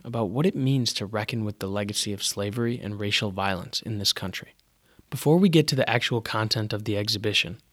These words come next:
I want to talk a little bit about lynching. Keisho Scott, professor of sociology,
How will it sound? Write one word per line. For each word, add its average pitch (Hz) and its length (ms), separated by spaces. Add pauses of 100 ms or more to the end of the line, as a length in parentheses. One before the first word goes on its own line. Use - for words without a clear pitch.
(120)
I - 120
want 156 140
to 151 40
talk 135 320
a 117 80
little 117 220
bit 113 180
about 95 300
lynching. 95 340 (800)
Keisho 147 360
Scott, 107 380 (200)
professor 131 440
of 127 100
sociology, 104 760